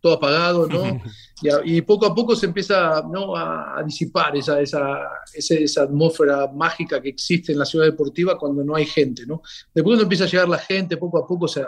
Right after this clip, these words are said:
Speaker 1: se pierde, ¿no? Esa magia. Bueno, uno, uno lo echa de menos. A-, ahora lo que hacemos es, por lo general, Zoom. Eh, por lo general, cuando puedo, estoy en España y, y, y, eh, a-, como excusa jugar un pádel o como
Speaker 2: Hmm.
Speaker 1: excusa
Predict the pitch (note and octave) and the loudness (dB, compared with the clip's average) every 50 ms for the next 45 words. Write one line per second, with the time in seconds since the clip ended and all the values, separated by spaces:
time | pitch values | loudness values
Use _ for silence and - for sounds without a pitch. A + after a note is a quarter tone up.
0 | - - _ - - C#3 - - - D#3+ C#3+ C3 B2 B2 C3 C3+ D3 D3 C#3 C#3 | -8 -12 _ -10 -8 -8 -6 -2 2 4 4 4 2 -2 -4 -4 -2 -2 -2 -2
1 | D3 C#3+ D3+ E3 D#3+ - - F#3 G3 G3 - - - - - - - - - _ | -2 0 0 0 0 0 0 0 0 -2 -6 -12 -20 -20 -18 -18 -18 -20 -14 _
2 | - E3+ E3 D#3+ D#3 D#3 D#3+ F3+ G3+ G3+ F#3+ F#3 G3 F#3+ F3+ E3+ E3 E3 - D#3 | 0 2 2 4 4 2 2 2 2 2 2 2 2 2 2 2 2 0 0 0
3 | C#3 C#3 C#3 C#3+ C3+ B2 B2 A#2 - - C#3+ C#3+ - G3+ G3 F#3+ G3+ A#3+ C#4 D4 | -2 0 -2 -4 -6 -6 -8 -12 -14 -14 -14 -12 -10 -8 -2 2 4 4 4 4
4 | C4+ A#3+ G3+ F#3 - F#3+ F3+ - A3+ A#3 A3+ G#3 F3 - F3 D#3 - - - E3 | 4 4 4 4 4 2 2 2 2 2 2 0 0 0 -2 -2 -4 -6 -4 -2
5 | D#3 D3 - D3+ D3 D#3+ E3+ G3+ F#3+ - - F#3+ G#3 A3 A#3 A#3 A#3 A#3 - _ | -2 0 0 -2 0 0 0 0 -2 -2 0 2 2 4 2 0 -2 -6 -6 _
6 | - - - - - - _ _ _ - D3 C#3 - D3 D3+ D3+ D3+ D#3 D3 D3+ | -20 -20 -20 -20 -20 -20 _ _ _ -8 -8 -6 -4 -2 -2 -2 0 0 0 0
7 | E3 E3+ E3 E3 D#3 D3+ D3 D3 D3 D3+ D#3 D#3 D3+ D3 C#3 C#3 C3+ C3+ B2+ A#2+ | 0 2 2 2 2 0 0 0 0 2 2 4 2 2 2 0 -2 -4 -6 -6
8 | - D#3 D3 C#3+ C#3+ B2+ - - D#3 D#3 D#3 D#3 D3+ C#3+ C#3 C3+ B2+ B2+ B2 B2 | -4 -4 -2 -2 -4 -6 -6 -2 -2 -2 0 0 -2 -2 -2 -2 -4 -4 -6 -4
9 | B2 B2+ B2+ C3 B2+ B2+ C3 - - - - C#3 C3+ C3 C3 C3 C3 C3 B2+ B2+ | -4 -4 -6 -6 -6 -8 -10 -12 -14 -18 -16 -14 -12 -10 -8 -8 -6 -6 -6 -8
10 | B2+ - - - - - - - - - - - - B2 B2 - - - - C#3+ | -8 -12 -14 -16 -16 -16 -14 -16 -18 -18 -12 -8 -6 -4 -4 -4 -6 -8 -8 -8
11 | D3 D3 - D3+ - - E3+ D#3+ E3 D#3 - - G3+ F#3+ - F#3 - - E3+ E3 | -8 -8 -8 -12 -4 0 2 4 4 2 2 2 2 4 4 2 0 2 2 2
12 | D#3 D3+ C#3+ - F3 F3 F3 E3 E3 E3 E3 D#3 C#3+ C3+ C#3 C#3 C3+ - C#3 C#3+ | 2 0 -2 0 0 2 4 4 4 4 4 4 2 2 0 -4 -8 -10 -10 -10
13 | C#3 C3+ C#3+ C#3 E3+ D#3+ - - D3+ D3 C#3 C#3 | -6 -4 0 2 2 2 4 4 4 4 2 0